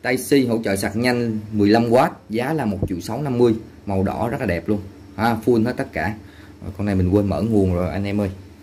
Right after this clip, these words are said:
Nha. Con này mình quên mở nguồn mất tiêu rồi. Ha, quên, mình quên, ờ, cắm sạc hết pin vậy. Nói chung là hết nguồn, chắc hết pin rồi. Mở nguồn nó không lên nè. Đó, thì mọi người mà quan tâm á, thì mình sẽ sạc đầy pin. Ha,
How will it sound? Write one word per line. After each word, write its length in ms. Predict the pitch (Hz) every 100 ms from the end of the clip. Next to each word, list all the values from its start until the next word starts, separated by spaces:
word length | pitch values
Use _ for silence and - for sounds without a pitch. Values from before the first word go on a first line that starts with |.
| - -
Nha. 260 | 101 110 - - - -
Con 80 | 101
này 80 | 98
mình 120 | 87 90
quên 200 | 104 95
mở 100 | 87
nguồn 240 | 110 95
mất 80 | 92 -
tiêu 160 | 104 98
rồi. 100 | 95 - - - - - - - - - -
Ha, 160 | 113
quên, 300 | 101 110 107
mình 140 | 98 95
quên, 280 | 110 110
ờ, 260 | 107 110 107 107
cắm 180 | 143 175
sạc 260 | - 92
hết 160 | 131 170
pin 220 | 151 135 135
vậy. 160 | 117 - - - -
Nói 80 | -
chung 160 | 127 117
là 60 | 110 104
hết 160 | 143 131
nguồn, 300 | 113 101 95
chắc 160 | 139
hết 160 | 175 180
pin 240 | 156 147 127
rồi. 80 | - - - - -
Mở 180 | 107 104
nguồn 220 | 123 107
nó 80 | 127
không 120 | 127
lên 200 | 120 123
nè. 60 | 107 - - -
Đó, 120 | 117 143
thì 120 | 113
mọi 120 | 107
người 100 | 117
mà 120 | 107
quan 240 | 107 123 120
tâm 220 | 131 139
á, 80 | 143
thì 100 | 117
mình 120 | 104
sẽ 160 | 95 127
sạc 260 | - 107 110
đầy 160 | 98 110
pin. 160 | 117 113 - - -
Ha, 180 | 117